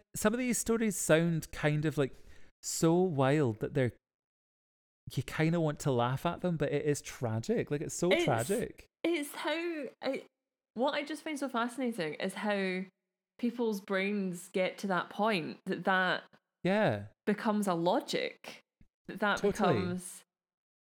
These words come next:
Speaker 2: instead of people going, "Mm, I'm not feeling quite right, maybe I've got mental things going on," but instead they go
Speaker 1: Yeah.
Speaker 2: straight to, "Oh no, I must be dead."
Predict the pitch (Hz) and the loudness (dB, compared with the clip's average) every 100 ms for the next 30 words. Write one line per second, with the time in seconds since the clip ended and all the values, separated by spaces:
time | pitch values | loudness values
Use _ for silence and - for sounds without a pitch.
0 | _ _ _ 196 202 220 208 220 208 190 | _ _ _ -4 -2 -2 -2 -2 -2 0
1 | 190 180 175 180 175 170 - _ _ - | 0 0 -2 -4 -4 -6 -10 _ _ -4
2 | 175 175 190 180 170 196 170 165 - _ | -2 -2 -2 -2 -2 -2 -2 -2 -8 _
3 | _ _ 180 170 160 147 - 180 160 165 | _ _ -2 0 0 -4 -6 -4 -2 -2
4 | 156 160 - 160 135 123 - _ _ _ | -2 -2 -4 -2 -2 -4 -8 _ _ _
5 | _ 185 160 170 - 175 175 156 170 165 | _ -4 -2 -2 -4 -4 -2 -2 -2 0
6 | 160 160 160 165 170 _ _ _ 196 170 | 0 0 0 -2 -6 _ _ _ 0 0
7 | 175 - 180 175 180 175 165 180 175 165 | 0 0 0 0 -2 0 2 4 2 0
8 | - 160 160 - _ - 165 165 170 185 | 0 -2 -2 -6 _ -4 -2 0 0 -2
9 | 202 160 156 165 175 165 | -4 -4 -4 -2 -4 -6